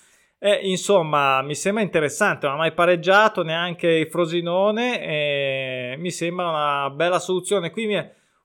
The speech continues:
una somma gol pari, potremmo aspettarcela, ok? Quindi,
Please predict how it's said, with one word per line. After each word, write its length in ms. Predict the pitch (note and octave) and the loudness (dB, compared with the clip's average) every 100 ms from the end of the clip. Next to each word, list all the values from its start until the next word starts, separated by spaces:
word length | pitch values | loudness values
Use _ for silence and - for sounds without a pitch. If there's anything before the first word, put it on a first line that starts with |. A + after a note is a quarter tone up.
| - | -14
una 280 | F3 F#3 | -4 -2
somma 340 | - A3+ A3 A3 | 0 -2 0 0
gol 240 | A3 A3+ | 2 -2
pari, 460 | A3+ G#3+ A3+ A3 G3+ | 2 6 6 6 2
potremmo 380 | F3+ F3 F3+ F3 | -2 -4 -4 -4
aspettarcela, 2000 | E3 F3+ F3 F3 E3+ F3+ E3+ F#3 E3+ D#3+ C#3+ C3+ C3 B2+ A#2+ A#2 A#2+ B2 B2 - C#3+ | -6 -8 -2 0 2 2 0 -4 0 2 2 2 2 0 -2 -6 -8 -12 -14 -18 -20
ok? 420 | - F3 D#3+ E3 | -6 -2 0 -2
Quindi, 580 | E3 E3 D#3+ D3+ C#3+ | -4 -8 -2 -2 -2